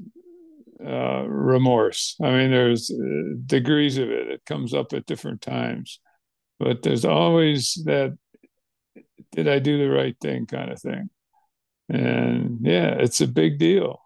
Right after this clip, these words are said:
It's always there. It doesn't always unsurface,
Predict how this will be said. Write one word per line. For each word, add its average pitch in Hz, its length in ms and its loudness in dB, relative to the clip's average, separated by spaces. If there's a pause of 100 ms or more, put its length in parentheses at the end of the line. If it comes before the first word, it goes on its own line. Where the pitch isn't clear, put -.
It's 135 220 -6
always 156 500 0
there. 165 380 -2 (960)
It 131 140 -6
doesn't 165 280 2
always 156 400 -2
unsurface, 147 880 -8